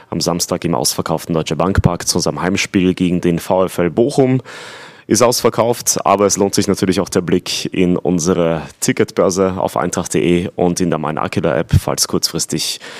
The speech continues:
Dauerkartenbesitzerinnen und Besitzer ihr Ticket, äh, zurückgeben, krankheitsbedingt oder wie auch immer, dann lohnt sich auf jeden Fall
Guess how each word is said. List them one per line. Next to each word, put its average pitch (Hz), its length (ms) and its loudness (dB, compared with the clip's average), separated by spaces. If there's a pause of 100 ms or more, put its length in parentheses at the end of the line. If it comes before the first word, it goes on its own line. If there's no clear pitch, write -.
(400)
Dauerkartenbesitzerinnen 80 1400 0
und 85 60 0
Besitzer 82 540 -2 (440)
ihr - 140 -4
Ticket, - 500 -2
äh, 85 180 2
zurückgeben, 95 680 2 (680)
krankheitsbedingt 80 720 -2
oder 76 180 0
wie 80 100 2
auch 76 100 -4
immer, 78 340 -2
dann - 140 -4
lohnt 73 180 -4
sich 82 160 -4
auf 76 120 -6
jeden 80 140 -2
Fall 76 300 -4